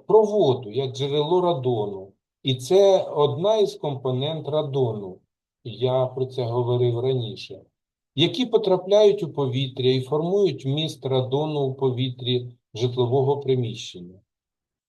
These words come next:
Проблема в тому, що радон легко надходить із води, е, під час кожного водокористування. Це не тільки, е, використання води для пиття або в їжу.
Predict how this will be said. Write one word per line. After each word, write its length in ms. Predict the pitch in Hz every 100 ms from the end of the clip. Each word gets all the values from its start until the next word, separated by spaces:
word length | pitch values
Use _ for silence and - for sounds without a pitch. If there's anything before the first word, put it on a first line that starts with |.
| _ _ -
Проблема 440 | 180 190 269 269
в 120 | 254 -
тому, 240 | 254 240
що 200 | - 202
радон 340 | 196 180 202
легко 520 | 196 180 185 185 - 151
надходить 720 | 147 131 - 151 127 131 139
із 140 | 123
води, 540 | 120 131 117 117 120 120 _ _ _ 135
е, 220 | 127 123
під 260 | 123 127
час 320 | - 165 165 -
кожного 500 | 170 170 156 147 143
водокористування. 1400 | 135 127 135 - 127 127 - 131 113 113 104 98 95 98 _ _ _ _ -
Це 80 |
не 160 | 170 180
тільки, 380 | 180 170 - 120
е, 220 | 117 - - 113 110 107 107 113 -
використання 1160 | 107 113 113 120 117 - 143 147 139 135 131 135
води 920 | - 110 110 104 123 131 127 131 - _ _ -
для 240 | 110 117
пиття 840 | 117 110 107 - 135 135 139 135 -
або 320 | 117 117 120
в 100 | 117
їжу. 480 | 104 98 87 -